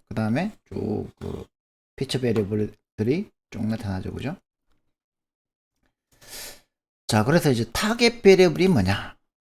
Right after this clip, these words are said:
어, 보니까 목적 변수 엠이디브이는, 어, 목 본인 소유 주택 가격의 중앙값, 그래서 엠이디브이, 미디엄,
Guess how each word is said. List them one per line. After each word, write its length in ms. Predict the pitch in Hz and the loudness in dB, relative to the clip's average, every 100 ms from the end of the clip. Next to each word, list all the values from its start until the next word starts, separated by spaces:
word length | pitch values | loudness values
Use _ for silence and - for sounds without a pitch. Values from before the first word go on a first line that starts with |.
| _ - | _ -14
어, 120 | 117 | -8
보니까 580 | 127 123 110 120 165 196 | 0 0 2 2 2 0
목적 320 | 110 113 151 | -4 -2 -2
변수 300 | 135 113 113 - | 0 -2 -4 0
엠이디브이는, 1000 | 127 143 139 104 113 104 113 107 85 - _ _ _ _ _ | 2 2 2 0 2 4 4 2 0 -8 _ _ _ _ _
어, 80 | - - _ _ _ _ - | -14 -14 _ _ _ _ 2
목 380 | 135 180 - - | 4 4 0 2
본인 480 | 147 214 220 214 | 6 8 8 6
소유 580 | 214 196 185 190 190 180 | 2 2 4 6 6 4
주택 460 | 180 156 - 160 - | 2 -4 -2 -4 -2
가격의 540 | 139 135 139 139 147 | 0 0 0 0 -2
중앙값, 500 | 143 113 123 120 - _ - | 0 0 0 0 -8 _ -6
그래서 320 | 117 113 110 - - - | -6 -4 -6 -8 -8 2
엠이디브이, 600 | 127 131 113 110 101 - - - | 4 4 2 0 -2 -4 -14 -10
미디엄, 460 | - 147 147 135 | -2 0 2 0